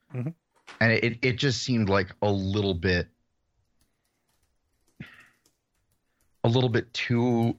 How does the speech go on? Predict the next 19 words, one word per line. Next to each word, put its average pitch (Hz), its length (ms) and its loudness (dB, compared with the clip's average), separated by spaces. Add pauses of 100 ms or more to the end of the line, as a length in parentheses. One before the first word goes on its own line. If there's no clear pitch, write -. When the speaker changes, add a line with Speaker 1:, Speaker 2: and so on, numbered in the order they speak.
(160)
Speaker 2:
of 104 360 0
the 101 120 0
time. 113 600 -2 (240)
Speaker 1:
Mm. 147 380 -2 (2500)
Speaker 2:
Even 120 340 4
Speaker 1:
May- 110 60 4
Speaker 2:
though, 104 120 4
like, 95 280 0 (140)
obviously 107 640 -2
Harry 98 280 2
Potter 92 540 0
has 95 200 -2
become 90 400 -2
this 90 160 -2
massive 87 380 0 (240)
cultural 87 360 0
touchstone 87 680 -2
that, 85 180 0 (560)
like, 85 320 0